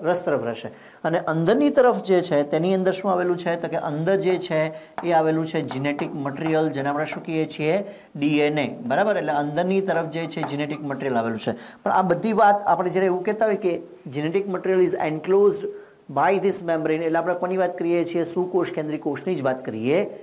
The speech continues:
છીએ. બરાબર છે? ચાલો, nucleus is present in all eukaryotic cell. બધા જ સુકોષ કેન્દ્રી કોષની અંદર nucleus છે આવેલું હોય છે, except આપણે જોઈ પણ ગયા છીએ mature mammalian આર બી સી, એટલે કે પુખ્ત રક્તકણની અંદર તે આવેલું હોતું નથી.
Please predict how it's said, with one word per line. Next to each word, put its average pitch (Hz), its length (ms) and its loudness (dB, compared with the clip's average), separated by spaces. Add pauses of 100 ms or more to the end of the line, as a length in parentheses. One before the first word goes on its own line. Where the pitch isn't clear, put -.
(220)
છીએ. 147 160 0
બરાબર 208 300 2
છે? 147 120 0 (920)
ચાલો, 147 340 0 (300)
nucleus 202 360 2
is 254 240 0
present 208 300 2
in 220 60 2
all 202 520 2
eukaryotic 190 400 2
cell. 180 240 0
બધા 160 300 2
જ 190 80 -2
સુકોષ 175 460 -2
કેન્દ્રી 165 280 -2
કોષની 165 380 -4
અંદર 160 140 0
nucleus 143 400 -2
છે 156 100 -2
આવેલું 143 240 2
હોય 139 100 4
છે, 160 140 -2 (420)
except 196 300 0
આપણે 175 220 0
જોઈ 147 180 0
પણ 190 200 -2
ગયા 180 180 2
છીએ 180 200 0
mature 143 480 0
mammalian 165 440 0
આર 151 220 0
બી 156 180 0
સી, 160 320 0 (240)
એટલે 151 160 4
કે 151 120 2
પુખ્ત - 480 -4 (340)
રક્તકણની 170 540 -2
અંદર 160 180 0
તે 160 120 2
આવેલું 147 340 2
હોતું 147 520 2
નથી. 147 520 -4